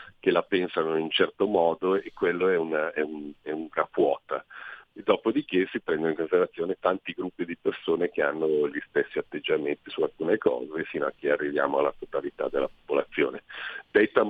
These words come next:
molto semplicemente, se devo fare un sondaggio politico, prenderò in considerazione un gruppo di persone che l'ultima elezione ha votato centrodestra, che ha votato centro, che ha votato centrosinistra o che si è astenuto.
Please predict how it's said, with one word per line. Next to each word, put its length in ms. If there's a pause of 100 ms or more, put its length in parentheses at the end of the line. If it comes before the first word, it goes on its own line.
molto 360 (120)
semplicemente, 760
se 80
devo 180
fare 200
un 100
sondaggio 460
politico, 540
prenderò 400
in 80
considerazione 920 (460)
un 140
gruppo 340
di 140
persone 500
che 120
l'ultima 380
elezione 400
ha 20
votato 420
centrodestra, 840
che 80
ha 40
votato 400
centro, 440
che 80
ha 40
votato 360
centrosinistra 880
o 60
che 180
si 80
è 20
astenuto. 720